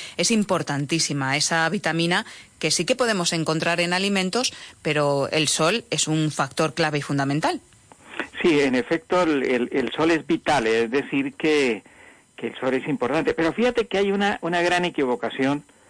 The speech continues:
Speaker 2: que yo creo que tenemos que sacar a los oyentes de esa equivocación. Se piensa que porque venimos del verano y hemos tenido sol y que seguimos teniendo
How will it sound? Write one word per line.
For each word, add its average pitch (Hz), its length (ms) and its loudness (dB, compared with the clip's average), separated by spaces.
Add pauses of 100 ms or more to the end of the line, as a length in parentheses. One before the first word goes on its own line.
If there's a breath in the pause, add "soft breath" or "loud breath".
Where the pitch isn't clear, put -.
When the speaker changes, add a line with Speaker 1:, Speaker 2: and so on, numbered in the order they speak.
(460 loud breath)
Speaker 2:
que 113 140 -4
yo 117 140 0
creo 135 160 -2
que 139 80 -4
tenemos 123 340 0
que 127 100 -4
sacar 113 280 -2
a 127 60 2
los 120 180 0
oyentes 110 360 -2
de 117 60 0
esa 110 140 -2
equivocación. 101 640 -8
Se 135 100 -4
piensa 165 380 0
que 151 220 0
porque 127 340 -4
venimos 151 400 0
del 147 160 2
verano 147 480 2 (680 loud breath)
y 120 320 0
hemos 135 260 0
tenido 131 360 2
sol 147 240 2
y 131 60 -2
que 120 180 -4
seguimos 139 420 0
teniendo 135 760 2